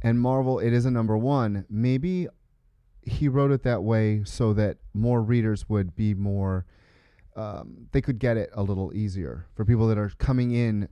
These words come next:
to comic books. You and I've been reading 'em, so for us, we're like A plus B plus C, you know, equals this story.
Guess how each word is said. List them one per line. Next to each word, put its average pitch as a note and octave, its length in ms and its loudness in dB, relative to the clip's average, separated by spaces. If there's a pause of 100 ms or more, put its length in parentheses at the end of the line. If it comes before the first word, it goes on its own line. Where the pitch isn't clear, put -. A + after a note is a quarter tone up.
to A#2 100 -4
comic A#2 360 0
books. - 320 -4 (200)
You B2+ 140 2
and B2+ 100 2
I've C#3 160 2
been A#2+ 140 0
reading C3+ 340 4
'em, G2+ 140 0
so A2 180 0
for A2+ 180 -2
us, A#2 540 0 (420)
we're A#2 120 0
like A#2 280 2
A A2+ 260 4
plus B2 320 0
B A2+ 300 4
plus A2+ 320 0
C, G#2+ 400 2
you A2 140 2
know, G#2 240 2
equals G2+ 380 -4
this G2+ 120 0
story. B2+ 480 4